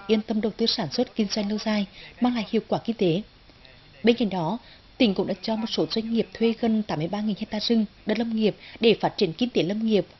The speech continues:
và du lịch sinh thái. Việc giao rừng, cho thuê rừng và giao đất, cho thuê đất lâm nghiệp đã được thực hiện theo đúng quy định, góp phần tạo việc làm, tăng thu nhập cho người dân,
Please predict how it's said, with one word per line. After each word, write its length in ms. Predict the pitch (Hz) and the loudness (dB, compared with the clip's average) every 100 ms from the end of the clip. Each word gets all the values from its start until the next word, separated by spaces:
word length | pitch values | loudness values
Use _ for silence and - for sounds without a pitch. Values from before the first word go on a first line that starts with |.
| - | -8
và 160 | 226 214 | -4 -4
du 100 | - | -2
lịch 160 | 220 175 | -2 -2
sinh 140 | 226 | -2
thái. 320 | 220 185 151 196 - - _ | -4 -4 -4 -6 -12 -20 _
Việc 200 | 240 196 | 2 2
giao 120 | 220 208 | -2 -4
rừng, 200 | 247 220 - | -2 -2 -2
cho 120 | 220 | -4
thuê 140 | 233 | -2
rừng 300 | 220 247 220 202 | 0 0 -2 -2
và 100 | 214 | -4
giao 140 | 208 214 | -2 -4
đất, 140 | 254 - | -4 -6
cho 80 | |
thuê 100 | 220 | -4
đất 160 | 208 233 | -2 -2
lâm 200 | 233 233 | -4 -2
nghiệp 200 | 220 190 - - - - | 0 -2 -6 -20 -18 -2
đã 120 | 233 | 2
được 200 | 233 214 | 2 0
thực 140 | 220 | -4
hiện 200 | - 220 185 | -2 -2 -2
theo 120 | 233 | -2
đúng 200 | 208 151 | 0 0
quy 140 | 226 | 0
định, 220 | 214 185 165 - - | 2 0 -2 -8 -2
góp 160 | - - | 0 2
phần 120 | 233 | 0
tạo 180 | 214 208 | -4 -6
việc 140 | 214 208 | -6 -4
làm, 260 | 226 220 202 - | -4 -4 -6 -6
tăng 120 | 220 | -2
thu 100 | 240 | -2
nhập 160 | 226 - | -2 -2
cho 100 | 214 | -2
người 160 | 208 - | -2 0
dân, 140 | 240 | 0